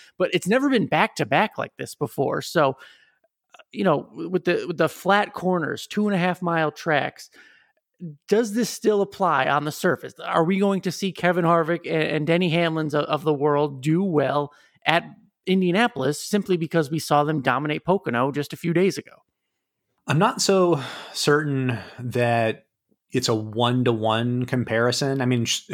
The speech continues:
Speaker 2: certainly if, uh, the cars that had straightaway speed at Pocono should probably have straightaway speed at Indianapolis, and the straightaways are distinct, uh, portions of both of those racetracks. But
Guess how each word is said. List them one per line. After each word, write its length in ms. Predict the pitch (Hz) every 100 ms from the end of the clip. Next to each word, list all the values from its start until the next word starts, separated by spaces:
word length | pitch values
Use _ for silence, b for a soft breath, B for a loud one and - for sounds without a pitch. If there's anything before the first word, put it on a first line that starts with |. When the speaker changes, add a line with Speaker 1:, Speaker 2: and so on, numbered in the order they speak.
| 123
Speaker 2:
certainly 520 | - 143 143 139 131 120
if, 200 | 120 - B B B -
uh, 440 | 123 117 113 110 104
the 220 | 117 110
cars 240 | 120 160 143
that 80 | 123
had 220 | 127 123
straightaway 420 | - 131 123 120
speed 300 | - 120 120
at 100 | 107
Pocono 480 | 123 120 127 117 120
should 360 | - 101 107 98
probably 560 | - 95 110 127 147 147
have 260 | 123 147 151
straightaway 460 | 147 151 151 151
speed 300 | 156 135 143
at 120 | 131
Indianapolis, 1040 | 135 139 131 127 156 156 104 107 - - -
and 440 | 117 117 117 110
the 60 | 107
straightaways 600 | 110 110 113 117 123 113
are 380 | 110 107 104 - 120
distinct, 760 | 110 - - - 117 127 - - b b b -
uh, 180 | 113 113
portions 560 | - 127 120 123 123
of 160 | 107 98
both 240 | 113 123
of 140 | 117 110
those 220 | 107 95
racetracks. 800 | 101 147 - 104 95 92 - - b b b b b -
But 520 | 127 139 135 131 127